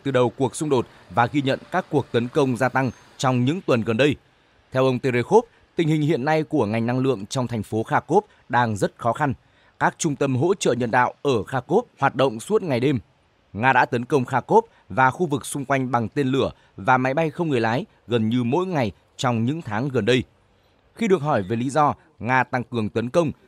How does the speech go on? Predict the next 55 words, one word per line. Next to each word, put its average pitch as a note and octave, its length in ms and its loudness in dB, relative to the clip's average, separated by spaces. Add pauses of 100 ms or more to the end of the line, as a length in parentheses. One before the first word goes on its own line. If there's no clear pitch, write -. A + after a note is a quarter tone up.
(140)
thị D#3+ 100 -4
trưởng B2+ 260 -2
Kharkov D#3 480 -2
cho B2+ 120 0
biết C#3 200 0 (280)
ông A#2+ 220 2
không A#2 280 -4
rõ B2+ 140 0
kế C3+ 140 -4
hoạch D3 240 -6
của A#2+ 200 0
Nga. A2+ 340 -4 (680)
Ông B2 240 0
Terekhov B2 440 -2
nói, C3+ 280 -2 (320)
cơ G#3 100 2
sở F#3 160 -2
hạ A#2 140 -2
tầng B2 200 -4
năng C3+ 140 -4
lượng C3 200 -2
tư C#3+ 120 -4
nhân B2 260 -2
cũng E3+ 240 -6
bị D3+ 240 -2
phá A#2+ 100 0
hủy. E3 300 -4 (320)
Nga F3 220 0
muốn D#3 320 -2
đe C#3 140 2
dọa A#2 240 0
chúng B2+ 200 -4
tôi, D3+ 200 0 (220)
nhưng C3 140 0
điều B2 120 0
này A2+ 180 -2
là A2 80 0
không C#3 220 -2
thể. C#3 220 2 (680)
Có G3 80 2
một A3 180 4
chi G3 120 -4
tiết A3+ 260 -8
đáng D3 220 0
chú D3 160 -4
ý C3+ 120 2
là C#3+ 260 2 (200)
Điện C#3 280 0
Kremlin B2+ 400 0
từng A#2+ 180 -2
tuyên C3 200 -2
bố A2+ 280 2
cách - 200 -6
duy B2 180 -2
nhất B2+ 180 0